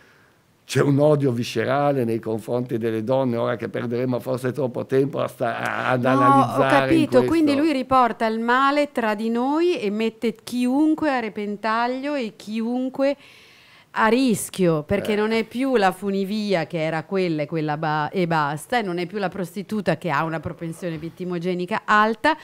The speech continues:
Speaker 2: ma perfino
Speaker 1: Eh, sì.
Speaker 2: l'infermiera che prende, ta-, tant'è vero che tu scrivi bene che lui dirà che di quella se n'era pentito, come si è pentito della sposina di Piazza Cavour, perché forse quelle c'entravano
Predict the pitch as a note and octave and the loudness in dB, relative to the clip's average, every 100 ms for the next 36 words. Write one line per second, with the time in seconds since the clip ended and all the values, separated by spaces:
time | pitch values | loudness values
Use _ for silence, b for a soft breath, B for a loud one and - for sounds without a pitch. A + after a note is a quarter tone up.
0 | B B - A3 A3 A#3 A3+ - C#4+ A#3 | B B -4 0 0 0 -2 -2 -4 -2
1 | G#3 G3+ A3+ A3 A3+ A3+ G3+ F3 G3 F3 | -2 -4 -2 -2 -2 0 2 0 -2 -2
2 | A3+ G#3+ F3+ F#3 G3 - A#3+ - A3+ G#3+ | -2 -2 -2 -4 -6 -6 -6 -2 -2 0
3 | A#3 F4 F#4 F3 - G3+ - G3 A#3 G3+ | 0 0 -2 -4 -6 -10 -8 -10 -8 -8
4 | G#3+ D4+ F3 E3 F#3 G3+ G#3 - B B | -6 -6 -6 -6 -4 2 0 0 B B
5 | B A#3 G3 F3 - B3 G#3+ F#3+ E3+ D3 | B -8 -8 -8 -2 0 2 2 2 0
6 | B B B B B - - E3+ D#3+ E3+ | B B B B B -20 -10 -6 -4 -4
7 | A3+ C4 F3+ E3 A#3+ F3 D3+ E3+ F#3 G3 | -4 -2 -4 -4 -4 -2 -2 0 0 0
8 | F3+ F#3+ G3 A#3 F3+ D#3+ D#3+ E3+ A#3 G#3 | 0 -2 -2 -4 -2 0 -2 -2 -2 -2
9 | G#3 F#3 D#3+ D3+ C3 B B F#3+ F#3 G3 | -2 -4 -4 -4 -6 B B -12 -4 -2
10 | F#3 G#3+ C4 B3+ A3+ F3+ F3+ A#3 C#4 - | -2 -4 -4 -4 -2 -2 0 0 -2 -2
11 | G#3+ G3 A3 F#3 - A3 G3 - B3+ - | -2 -2 -4 -4 -4 -4 -4 -4 -6 -8
12 | _ A3+ G3+ F#3+ G3 A3+ - _ _ - | _ -6 -4 -4 -6 -8 -10 _ _ -16
13 | F#3+ F3+ F3+ E3+ F3 F3+ F#3+ G3+ - | -12 -12 -6 -2 -2 -2 -2 -4 -8